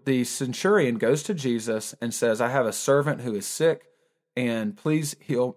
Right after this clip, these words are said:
heal the servant." And then the centurion says, "And Jesus, you don't even have to come to my home. I know that you can speak it right where you're at, and they will be healed." And so Jesus is, is amazed at this man's faith, and he heals the centurion's servant.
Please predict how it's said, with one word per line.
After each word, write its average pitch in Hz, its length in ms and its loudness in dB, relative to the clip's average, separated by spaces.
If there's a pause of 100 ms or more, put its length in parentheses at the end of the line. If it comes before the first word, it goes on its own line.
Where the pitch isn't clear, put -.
heal 156 220 4
the 117 100 0
servant." 156 480 2
And 131 140 0
then 135 140 2
the 123 100 2
centurion 139 500 0
says, 120 320 0
"And 120 140 -6
Jesus, 147 380 -2
you 175 80 -2
don't 196 160 2
even 117 160 -2
have 131 180 -2
to 202 80 -8
come 160 240 -2
to 143 60 0
my 117 160 0
home. 117 340 -2
I 151 160 2
know 139 360 2
that 110 180 0
you 151 160 -2
can 120 160 -6
speak - 400 -6
it 104 120 -2
right 123 240 2
where 131 120 2
you're 120 220 0
at, 110 280 0 (320)
and 120 160 -2
they 139 140 6
will 143 160 2
be 113 160 -2
healed." 107 380 -2 (420)
And 139 120 0
so 139 200 2
Jesus 147 500 -2
is, 123 260 0
is 120 400 -4
amazed 143 440 2
at 123 160 4
this 123 200 -2
man's 120 320 -4
faith, 143 520 0 (260)
and 123 200 -2
he 127 140 -2
heals 139 500 2
the 117 240 2
centurion's 110 580 -4
servant. 95 320 -6